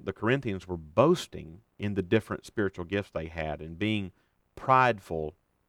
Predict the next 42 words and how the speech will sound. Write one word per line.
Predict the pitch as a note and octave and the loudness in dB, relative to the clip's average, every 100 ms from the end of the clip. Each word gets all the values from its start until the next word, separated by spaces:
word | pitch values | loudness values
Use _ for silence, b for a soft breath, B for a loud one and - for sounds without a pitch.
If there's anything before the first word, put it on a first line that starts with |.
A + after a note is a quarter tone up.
| - | -4
about | F2+ F2+ E2+ - | 2 4 4 0
the | F2+ - _ | -6 -8 _
particular | - - G#2 - F2+ F2 | -12 -4 -4 -2 -2 0
gifts | F#2 F2 - | 0 0 -2
that | - | -8
they | - E2+ | -6 -6
had, | D#2+ F2 D2+ D2 | -4 -4 -4 0
rather | G2+ A#2 A2 | 2 2 0
than | F2+ F2 E2+ - _ _ _ _ _ | -2 -4 -4 -12 _ _ _ _ _
using | F2 A2+ B2 G2+ F2+ | 2 6 6 2 -2
them | F2 F2 F2+ | -2 -2 -2
in | F2+ | -2
the | F2 | -2
way | F2 F#2+ F#2+ | 4 4 4
that | - D#2+ | 0 0
God | F2 E2+ | 2 2
intended | E2+ - G2 F2+ | 0 -6 -4 -4
them | E2 E2 | -4 -8
to | |
use | D#2 F2+ G#2+ | -8 -6 -6
the | - | -6
gifts | D#2+ D#2+ D2+ | -8 -6 -6
he | F2 | -4
had | F2 | -2
given | F#2 A#2+ F#2+ | 2 2 2
them. | D#2+ E2 | -6 -8
So | E2 | -10
Paul | - G2 F#2 | -4 0 0
here | F2 G2 F#2+ - _ _ _ | 0 -2 -2 -4 _ _ _
tries | F#2 F2+ | -4 -2
to | F2+ | -6
set | - E2+ | -4 -4
them | D#2+ D#2+ | -4 -10
straight | - C3+ F#2 | 2 2 2
on | D#2+ | -2
that, | D#2+ | -6
and | D#2+ E2+ | -6 -2
he | G2+ | 0
opens | C3 F#3 F#3 | 0 -2 -6
the | |
chapter, | D#3+ F2 D#2+ D#2+ G2+ _ _ _ _ _ _ _ _ - - _ _ _ - | -4 -4 -2 -4 -8 _ _ _ _ _ _ _ _ -20 -20 _ _ _ -14
uh, | D3 D#3+ E3 | -8 -4 -4